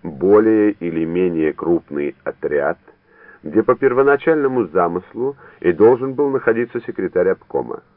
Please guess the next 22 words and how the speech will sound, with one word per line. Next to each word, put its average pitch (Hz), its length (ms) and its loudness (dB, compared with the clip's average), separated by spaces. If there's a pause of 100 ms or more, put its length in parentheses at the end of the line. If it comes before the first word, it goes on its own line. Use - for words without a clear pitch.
(140)
руководитель 67 640 -4
подполья 87 720 -4 (180)
в 67 160 -6
округе. - 460 -10 (760)
Предполагали, 143 600 0
что 117 180 -2
пребывание 113 600 0
в - 100 -20
крупном 95 500 -4
партизанском 80 720 -6
отряде 92 440 -4 (460)
обеспечит 135 680 -6
секретарю 151 460 0
обкома 143 520 2 (180)
относительную 104 720 -4
безопасность, 64 720 -4 (540)
а 80 140 0
значит 82 460 -2 (560)
и 104 100 -2
большую 92 840 -2
свободу 71 400 -2
действий. 65 540 -10